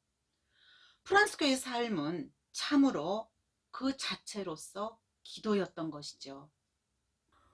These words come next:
오늘은 이렇게 프란스코 성인의 영성에 대해서 몇 가지 살펴보았습니다. 프란스코 영성의 원천은 그리스도이십니다. 그리스도께 대한 사랑이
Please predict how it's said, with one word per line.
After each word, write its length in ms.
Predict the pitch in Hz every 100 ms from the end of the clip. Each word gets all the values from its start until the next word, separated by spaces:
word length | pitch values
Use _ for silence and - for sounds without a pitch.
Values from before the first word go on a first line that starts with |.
| _ _ _
오늘은 360 | - 320 359 349
이렇게 540 | 269 269 - 185 180 -
프란스코 440 | 277 262 - 202
성인의 840 | - 233 240 240 170 185 208 -
영성에 560 | 196 220 254 277 247 226
대해서 600 | 175 175 165 170 185 208
몇 220 | 175 175
가지 380 | 196 170 160 185
살펴보았습니다. 1120 | 220 262 254 220 190 185 - 185 175 165 165 - _ _ _ _ _ _
프란스코 460 | - 339 339 330 277
영성의 540 | 214 226 240 226 214
원천은 840 | 180 180 208 208 - 185 175 170 -
그리스도이십니다. 1120 | - 254 254 - 202 175 185 165 165 160 - - _ -
그리스도께 760 | 285 320 294 - 247 - 196
대한 260 | 185 180 185
사랑이 800 | - - 262 240 175 208 262